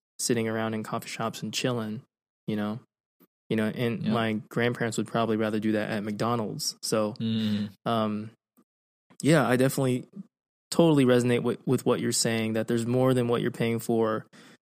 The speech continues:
Speaker 1: uh, when you go to a coffee shop to buy a drink.
Speaker 2: Yep. Yep. So
Speaker 1: Yeah.
Speaker 2: it, it's, it's cool. I mean, you know, definitely support your local shops, your local roasters,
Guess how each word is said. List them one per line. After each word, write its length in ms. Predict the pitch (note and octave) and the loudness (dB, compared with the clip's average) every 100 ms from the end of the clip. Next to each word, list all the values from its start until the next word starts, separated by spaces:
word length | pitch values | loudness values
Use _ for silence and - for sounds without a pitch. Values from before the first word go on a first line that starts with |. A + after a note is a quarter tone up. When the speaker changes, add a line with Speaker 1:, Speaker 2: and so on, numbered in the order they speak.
| _ _ - | _ _ -4
Speaker 1:
uh, 440 | A2+ A2 G#2+ G#2 - _ _ _ _ _ - | -2 0 -2 -4 -8 _ _ _ _ _ -4
when 220 | B2 A#2 | 0 0
you 120 | A2+ | 0
go 220 | A2+ A2+ | 2 4
to 120 | A2+ A2 | 4 0
a 40 | |
coffee 300 | - A2 - | -2 -4 -2
shop 220 | - G2 | -6 -4
to 60 | A2+ | -4
buy 220 | A2 G#2+ | -2 -2
a 60 | G#2 | -2
drink. 380 | F#2 F2+ D#2+ - - _ _ _ _ | -4 -6 -8 -14 -20 _ _ _ _
Speaker 2:
Yep. 220 | G#2 G#2 G2 _ _ _ _ _ _ | -4 -4 -6 _ _ _ _ _ _
Yep. 240 | G#2 G#2 - _ _ - | -10 -10 -12 _ _ -18
So 180 | - G2+ | -10 -4
Speaker 1:
Yeah. 220 | G2 G2 | -2 -2
Speaker 2:
it, 200 | C3+ E3 | -4 -4
it's, 220 | F#3 F3+ | -6 -4
it's 140 | E3+ - | -6 0
cool. 300 | E3 E3 E3 | 2 2 0
I 60 | |
mean, 300 | B2+ B2+ C3 | -2 -2 -2
you 60 | C#3 | -2
know, 80 | C3+ | 0
definitely 300 | B2+ C#3 C3 | 0 0 -2
support 340 | B2+ A2 C3 A#2 | -2 0 0 2
your 100 | A#2 | 2
local 240 | A#2+ A2+ | 0 0
shops, 400 | - B2 A#2+ - | 2 2 2 0
your 100 | F#2+ | 0
local 220 | G2+ F2+ | 0 2
roasters, 760 | G2 G#2 G#2+ A2 G#2 G2+ G#2+ | 2 2 2 0 2 0 -2